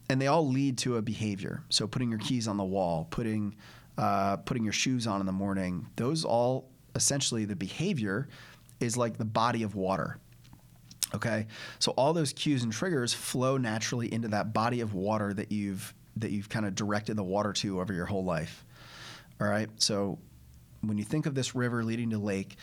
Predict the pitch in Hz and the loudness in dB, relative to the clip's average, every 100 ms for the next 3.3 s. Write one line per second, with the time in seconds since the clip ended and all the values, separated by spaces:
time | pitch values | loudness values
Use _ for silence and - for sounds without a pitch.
0 | - - - - - - - 113 107 120 | -18 -16 -18 -20 -20 -20 -6 -2 0 2
1 | 165 175 135 120 110 113 110 131 131 131 | 2 2 0 0 -2 -4 -2 0 0 0
2 | 139 - - 123 120 113 - 110 104 104 | -4 -6 -2 2 2 2 2 2 4 2
3 | 98 104 - | 0 -4 -10